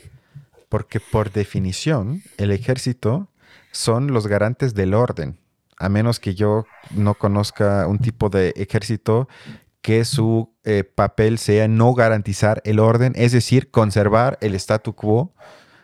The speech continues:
mediante quizás, como era en México en los cincuentas, sesentas, setentas, ochentas, ¿cuál era el enemigo ideológicamente construido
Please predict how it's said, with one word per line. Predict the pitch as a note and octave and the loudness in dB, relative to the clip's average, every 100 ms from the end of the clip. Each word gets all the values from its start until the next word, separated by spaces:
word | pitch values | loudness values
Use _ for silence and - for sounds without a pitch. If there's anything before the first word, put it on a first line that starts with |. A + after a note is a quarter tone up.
| - | -2
mediante | G2+ G#2+ A#2 A2+ A#2+ A#2 | 0 4 2 2 0 -2
quizás, | G#2+ - G#2 A2 - - _ _ - | -2 0 2 0 -4 -14 _ _ 0
como | G3 A3 | 2 4
era | G3+ F3+ | 4 4
en | |
México | D#3+ E3 F#3 - F3+ | 4 2 0 2 4
en | B2 G#2+ | 4 4
los | G2 F2+ E2 - _ - - - | 4 2 -2 -12 _ -20 -20 -6
cincuentas, | G#2 G#2 C#3 C3+ B2+ A#2 A#2+ - _ _ | -4 2 4 4 2 2 0 -4 _ _
sesentas, | - C#3+ C#3 B2 A#2+ A#2 A2 A2+ _ _ | -2 0 2 2 4 2 2 0 _ _
setentas, | - D3 C3 B2 A#2 G#2+ A2 - _ _ | -2 2 4 2 2 2 0 -2 _ _
ochentas, | - C3+ - B2 B2 A#2+ - | 0 2 2 2 2 0 2
¿cuál | C#3 D3 | 4 6
era | D#3+ D#3+ D#3 | 6 6 6
el | C3+ | 6
enemigo | G#2+ A2 A#2 C3+ C3 C#3+ E3+ - - - - | 4 4 6 6 6 4 0 -6 -18 -20 -4
ideológicamente | C#3 C3 A#2+ B2 C#3+ E3 C#3+ C3 C3+ C#3 C3+ | 2 4 6 4 4 2 2 4 2 2 0
construido | B2 C#3 - B2+ B2 B2+ C3 | 2 0 0 2 4 4 0